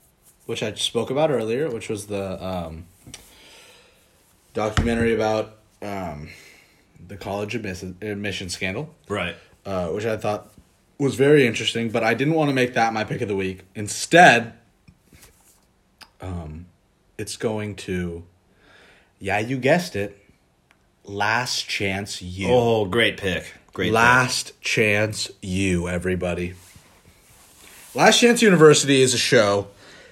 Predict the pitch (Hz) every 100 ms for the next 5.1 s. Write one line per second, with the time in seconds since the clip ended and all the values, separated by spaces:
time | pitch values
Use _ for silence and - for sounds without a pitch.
0 | - - _ - 117 120 117 120 123 120
1 | 151 180 180 170 175 202 180 120 104 127
2 | - 123 127 147 - 170 156 156 123 120
3 | 127 123 117 113 113 113 110 113 113 151
4 | 147 139 - - 127 127 117 110 107 98